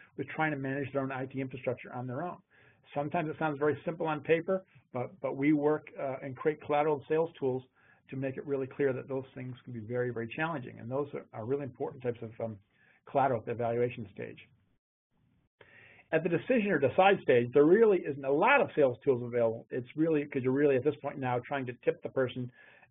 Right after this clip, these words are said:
over the fence to make them, get them to sign that, uh, sign that proposal and sign that, um, agreement. And so, but there are some tools, especially incentives,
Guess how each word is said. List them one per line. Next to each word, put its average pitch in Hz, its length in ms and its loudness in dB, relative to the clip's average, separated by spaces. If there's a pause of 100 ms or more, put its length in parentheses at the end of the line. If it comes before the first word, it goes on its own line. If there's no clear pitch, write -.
(140)
over 151 220 6
the 147 120 4
fence 131 340 -2
to 139 60 -10
make 127 200 -4
them, 135 100 -8
get 127 200 -4
them 127 100 -6
to 117 80 -6 (100)
sign 127 240 -4
that, 120 180 -4 (140)
uh, 120 140 -4 (140)
sign 131 180 -6
that 123 140 -8
proposal 123 460 -2
and 110 120 -10
sign 120 200 -6
that, 117 180 -6 (100)
um, 110 160 -8
agreement. 131 400 2 (520)
And 165 180 2
so, 185 320 12
but 190 120 12
there 214 160 8
are 277 140 10
some 240 180 2
tools, 147 280 6 (180)
especially 160 320 2
incentives, 151 640 2